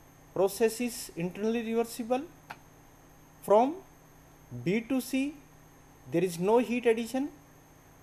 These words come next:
system, uh, the, the, the whole system is internally as well as externally reversible.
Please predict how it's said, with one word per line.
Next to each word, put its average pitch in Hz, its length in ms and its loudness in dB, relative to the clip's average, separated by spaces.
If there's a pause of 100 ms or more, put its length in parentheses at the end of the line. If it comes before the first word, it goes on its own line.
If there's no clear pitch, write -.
(140)
system, 226 480 -2
uh, 196 140 4
the, 185 140 0
the, 190 280 0
the 180 180 -2
whole 185 320 4
system 233 500 -6
is 240 360 -6 (1500)
internally 226 600 0
as 196 160 6
well 208 160 6
as 202 140 6
externally 226 520 0
reversible. 233 560 -2